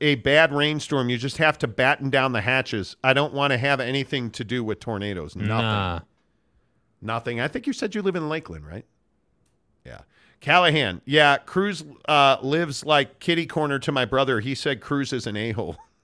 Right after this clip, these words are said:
Speaker 1: <laughs> I had no idea. Uh, Conference Commissioner Gumby, "Homies pray the storm don't get his suit wet and skips his mega church."
Speaker 2: Right.
Speaker 1: Mega churches. Uh, "My wife has been deployed to Norman,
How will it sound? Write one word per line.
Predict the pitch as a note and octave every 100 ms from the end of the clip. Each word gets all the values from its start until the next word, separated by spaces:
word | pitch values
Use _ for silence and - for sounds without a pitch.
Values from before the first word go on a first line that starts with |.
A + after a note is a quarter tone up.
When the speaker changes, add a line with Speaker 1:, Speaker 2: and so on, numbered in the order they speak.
| - - - _
Speaker 1:
<laughs> | _ _ _ _ _ _
I | A2+
had | A#2 A2
no | A2
idea. | G#2+ G#2+ A2+ - _ _ _ _ -
Uh, | C#3 C#3 C#3+ C#3+ C#3+
Conference | - F3+ G3+ G#3+ G3
Commissioner | - F#3+ - E3+
Gumby, | E3+ D#3+ C3
"Homies | G#2 F3 F#3 F#3 -
pray | - E3+ F3
the | D#3+
storm | - E3 E3 D#3
don't | C3+ D3 C3
get | D#3 D#3
his | B2 C#3 -
suit | - D#3 -
wet | B2 A#2 -
and | A#2+ G#2+
skips | - - C#3+ -
his | C3+ G#2
mega | A2+ A#2 G2+
church." | - E2+ E2 - _ _ -
Speaker 2:
Right. | B2+ B2 B2 A#2+ A#2+ _ _ _ _ _ _ _ _ _
Speaker 1:
Mega | - C#2+ C#2+ -
churches. | - - - - - -
Uh, | A#2
"My | C3 C3+
wife | C#3+ F#3+ G3
has | G3+ C3+
been | F3+
deployed | C#3+ - D#3+ E3+ C3+
to | D3
Norman, | C3 D#3 E3 E3+